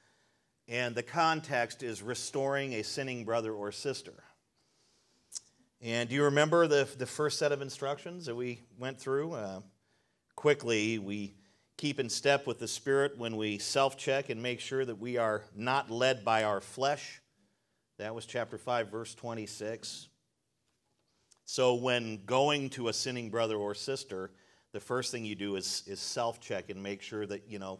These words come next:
"Hey, I'm not being led by my flesh. I'm being, I'm in step with the Spirit,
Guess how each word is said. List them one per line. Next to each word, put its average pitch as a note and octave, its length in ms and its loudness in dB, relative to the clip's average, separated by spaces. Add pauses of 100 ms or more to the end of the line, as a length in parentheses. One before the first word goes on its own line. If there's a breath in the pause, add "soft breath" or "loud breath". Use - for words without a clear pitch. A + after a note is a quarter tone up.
"Hey, B2 320 -6 (300 soft breath)
I'm G#2+ 60 -14
not A#2+ 200 -6
being A2+ 220 -6
led A2 200 0
by G2 200 -4
my F#2 160 -6
flesh. C3+ 480 -2
I'm G2 120 -6
being, G2+ 300 -8
I'm B2 160 -4
in C3+ 120 -4
step - 340 -2
with G#2 140 -6
the G2 80 -10
Spirit, D3 600 -2